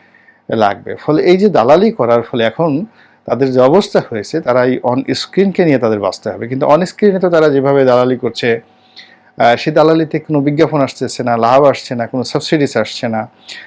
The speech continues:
আবার যাদের জন্য দালালি করছে, তারাও তাদেরকে বিশ্বাস করছে না। আবার, আহ, সেই, আহ, দর্শকও তাদেরকে দেখছে না। এমনকি, আহ, এই সময়টাতে যখন,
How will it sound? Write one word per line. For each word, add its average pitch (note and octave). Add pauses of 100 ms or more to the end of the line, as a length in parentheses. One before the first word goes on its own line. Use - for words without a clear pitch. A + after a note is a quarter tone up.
আবার A#2+
যাদের B2+
জন্য F3
দালালি C#3+
করছে, C3+
তারাও B2
তাদেরকে D3
বিশ্বাস A2+
করছে -
না। A2+ (340)
আবার, D3
আহ, -
সেই, D3
আহ, B2+
দর্শকও D#3
তাদেরকে B2
দেখছে -
না। F2+ (460)
এমনকি, F3
আহ, F3
এই D#3+
সময়টাতে D3
যখন, C#3